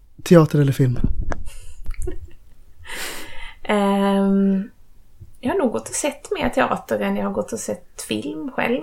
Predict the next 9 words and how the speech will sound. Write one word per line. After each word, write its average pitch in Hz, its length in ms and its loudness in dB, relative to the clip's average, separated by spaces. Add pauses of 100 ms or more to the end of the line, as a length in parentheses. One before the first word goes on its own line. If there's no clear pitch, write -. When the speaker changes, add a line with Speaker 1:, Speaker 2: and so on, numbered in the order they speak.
Speaker 2:
på - 100 -6
sista - 260 -6
tiden 226 300 -6
ändå, 226 420 -4
intressant 208 420 -4
nog. 233 320 -6
Men, 196 420 0 (140)
men 190 540 0 (1040)
film - 500 -8